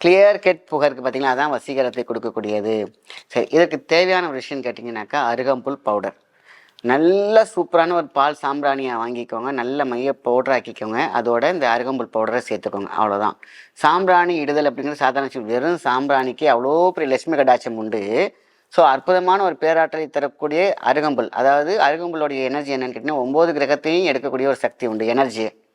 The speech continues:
So, அப்போ என்ன பண்ணுறோம், வெள்ளிக்கிழமை, வெள்ளிக்கிழமை நம்ம போட்டாலே போதுமான விஷயம். மற்றபடி நார்மலா சாம்பிராணி போடலாம். வெள்ளி அன்று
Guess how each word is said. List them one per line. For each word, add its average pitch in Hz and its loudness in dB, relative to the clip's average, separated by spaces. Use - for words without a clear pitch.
So, 226 6
அப்போ 190 4
என்ன 190 4
பண்ணுறோம், 170 2
வெள்ளிக்கிழமை, 160 2
வெள்ளிக்கிழமை 151 -2
நம்ம 135 -4
போட்டாலே 135 -2
போதுமான 131 -2
விஷயம். 117 -6
மற்றபடி 139 0
நார்மலா 131 0
சாம்பிராணி 127 -2
போடலாம். 135 -2
வெள்ளி 143 0
அன்று 135 0